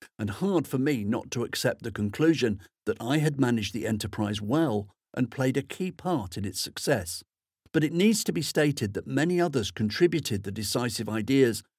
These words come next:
and carried out the work which led to this success, and that my role was that of understanding, encouraging, suggesting, and deciding. It was the very opposite of a one-man show.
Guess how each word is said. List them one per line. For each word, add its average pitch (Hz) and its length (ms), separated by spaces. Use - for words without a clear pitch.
and 123 180
carried 143 320
out 175 240
the 127 80
work 104 360
which 110 200
led 151 240
to 123 80
this 101 180
success, - 640
and 131 120
that 120 60
my 127 180
role 139 420
was 107 160
that 127 220
of 113 100
understanding, 160 840
encouraging, 117 760
suggesting, 117 840
and 107 200
deciding. 101 680
It - 100
was 143 140
the 139 100
very 165 360
opposite 139 560
of 117 80
a 113 40
one-man 104 560
show. 110 420